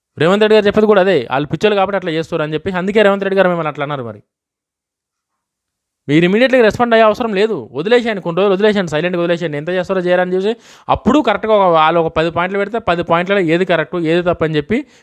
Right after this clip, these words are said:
మీరు అనాలిసిస్ చేసి అప్పుడు మీరు మీటింగ్లో పోయి మాట్లాడితే పబ్లిక్ కూడా అర్థమవుతుంది. అరే ఆ రోజు ఆ సీఎం గారు ఇట్లా అన్నారు, ఇప్పుడు ఈ రోజు ప-, మాజీ మంత్రి గారు ఇట్లా అంటారు అని చెప్పి పబ్లిక్ కూడా ఆలోచించుకునే గ్యాప్ ఉంటుంది. వాళ్ళు ఇట్లా మంచి చేసినామో లేదని చెప్పారో లేదో immediately మీరు అది మంచి కాదు చెడు అని చెప్పేసి మీరు చెప్తారు.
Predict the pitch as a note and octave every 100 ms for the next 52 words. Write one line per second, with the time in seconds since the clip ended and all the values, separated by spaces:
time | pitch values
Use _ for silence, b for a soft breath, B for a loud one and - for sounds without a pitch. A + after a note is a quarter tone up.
0 | b F3 G#3 F#3 G3+ G3 G#3 E3 E3 E3+
1 | - F3+ B3 B3 A#3 G3 F#3+ G#3 G3 F#3+
2 | F3 D#3 D#3+ D3+ A#3+ C4 F3 F#3+ G3+ G3+
3 | E3 F#3+ D#3+ A#2 - _ _ _ _ -
4 | C3+ D#3+ D#3 D#3 D3+ C#3+ C#3+ C3+ D#3 E3+
5 | F3 D3+ D3 C#3+ D#3 F#3 C#3+ b b C3+
6 | D#3 D3+ D#3+ E3 D3 B2+ C3 D#3 D#3 D3
7 | D3+ C3 C#3 C#3+ D#3 C#3 C#3 A#3+ b b
8 | C#3+ D#3 F#3 F#3+ E3 E3+ F#3 F#3 F3+ C#3
9 | C#3 D#3 B2+ G2+ - _ _ _ _ _
10 | _ _ _ B2 D3+ F#3 G3 F3+ F#3 A3
11 | G#3+ G#3+ A3 A3 G#3+ G3+ F#3 G#3+ G#3+ A3+
12 | A#3 F#3+ G#3+ A3 A3 A3 G3+ F#3 E3+ G#3
13 | F#3+ G#3 G3+ F#3+ G3 F#3 G#3 G3+ F3 D3+
14 | C#3+ C3+